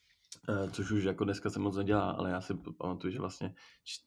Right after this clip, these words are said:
první čtyři roky m-, mýho jako, jako grafickýho, grafický praxe byly, že jsem prostě dělal jako věci absolutně zadarmo, jo, protože jsem prostě neměl zkušenosti na to ptát si o, o to peníze.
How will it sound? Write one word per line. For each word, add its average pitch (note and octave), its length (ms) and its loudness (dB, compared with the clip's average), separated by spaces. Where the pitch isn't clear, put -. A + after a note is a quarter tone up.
první G2 260 2
čtyři G2 260 2
roky F#2+ 340 4
m-, F#2+ 280 4
mýho G2 360 2
jako, G2 280 -2
jako F2 160 -4
grafickýho, F#2+ 920 0
grafický G2+ 420 0
praxe - 360 0
byly, F#2+ 220 4
že F#2 80 0
jsem G2 200 0
prostě F2 280 -6
dělal F#2 320 0
jako F#2+ 240 -4
věci F#2 380 -4
absolutně G2 400 2
zadarmo, F#2+ 680 2
jo, E2+ 120 -4
protože - 360 -8
jsem F#2 180 -4
prostě F#2+ 240 -10
neměl F#2+ 260 -4
zkušenosti G2 540 -6
na G2 100 0
to G2+ 140 0
ptát F#2+ 300 -4
si G#2 100 -2
o, F#2+ 120 -2
o G2 60 0
to G2 140 -4
peníze. A2 420 0